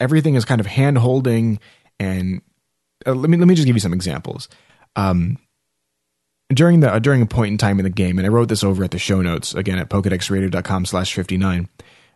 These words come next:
um, during a point in time in the game, you learn about mega evolutions, and you learn how to do it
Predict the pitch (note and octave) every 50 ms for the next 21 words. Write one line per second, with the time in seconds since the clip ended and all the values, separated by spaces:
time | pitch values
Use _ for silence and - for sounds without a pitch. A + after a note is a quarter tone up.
0 | _ - - - G2 F#2+ F#2 F2+ E2+ - - - C#3 C3+ C#3 C3+ - E3+ E3 D#3+
1 | - C3 A#2+ A#2 A2 G#2 F#2+ G2+ F2+ F2+ F2 F2 E2+ F2 _ - - _ _ _
2 | _ _ - A#2 A#2 A#2+ C3 D3 D3 C#3+ C3 - A2 G#2 G#2+ G#2 G2+ G2 - -
3 | A2 G#2 G2+ G2 F#2+ G2+ - - G2 F2+ G2 F#2+ G2 F#2 F2 - C#2+ A#1+ - -
4 | - - _ _ _ _ _ _ _ _ _ _ - G2+ F#2+ F#2 F2+ F#2 F2+ D#2
5 | - G2 G2+ G2+ G2 G2+ G2 F#2 F#2+ F#2+ F#2 F#2 F2+ - _ _ _ _ _ -
6 | - - B2 B2+ C3+ C3+ B2+ A#2 B2+ B2 A#2 A2+ G#2+ - - -